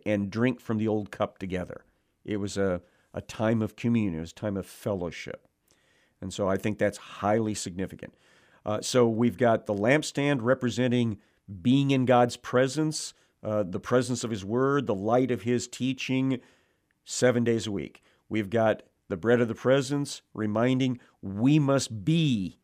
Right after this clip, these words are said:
in fellowship with him week after week after week and in fellowship with each other.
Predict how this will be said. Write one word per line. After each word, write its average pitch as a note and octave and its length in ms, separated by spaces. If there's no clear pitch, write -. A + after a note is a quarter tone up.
in C#3+ 260
fellowship C3 640
with G#2 200
him D#2+ 340
week A#2 560
after G2+ 260
week A#2 500
after G2+ 240
week A#2 360
and G#2 220
in A#2 140
fellowship C3 520
with A#2+ 140
each A#2+ 200
other. G#2 300